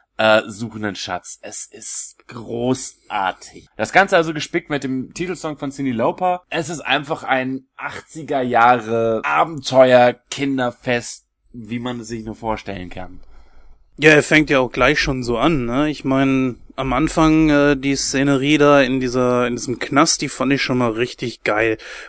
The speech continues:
Speaker 2: Wo der Typ dann da <laughs> ruft so, „Alle zum Essen kommen!“ Hier dieser Wärter wieder ruft,
Speaker 1: Ja.
Speaker 2: „Alle zum Essen kommen!“ Und dann ruft er noch, äh, ich hab's nie so richtig verstanden, den Spaghetti?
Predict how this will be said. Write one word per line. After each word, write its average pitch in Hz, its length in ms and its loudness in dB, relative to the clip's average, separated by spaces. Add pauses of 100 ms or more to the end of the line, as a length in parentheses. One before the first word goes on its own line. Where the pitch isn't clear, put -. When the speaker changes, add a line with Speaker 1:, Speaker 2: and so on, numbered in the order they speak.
Speaker 2:
Wo 131 60 0
der 127 200 4
Typ 170 240 -2
dann 143 200 6
da 139 220 6 (640)
<laughs> - 640 -10
ruft 165 240 6
so, 160 220 10 (240)
„Alle 202 280 8
zum 196 220 2
Essen 214 440 4
kommen!“ 196 540 2
Hier 151 140 2
dieser 135 400 -2
Wärter 156 460 0
wieder 139 220 0
ruft, 135 300 -6
Speaker 1:
Ja. 113 180 6
Speaker 2:
„Alle 185 120 4
zum 180 240 -2
Essen 202 400 -2
kommen!“ 190 400 2 (240)
Und 151 120 0
dann 156 100 2
ruft 180 260 -6
er 175 80 0
noch, 175 240 -2 (400)
äh, 151 380 2 (160)
ich 160 240 -10
hab's 190 200 -6
nie 180 240 -2
so 208 120 -2
richtig 185 340 -8
verstanden, 175 720 -4 (580)
den 143 800 -4
Spaghetti? 233 840 -2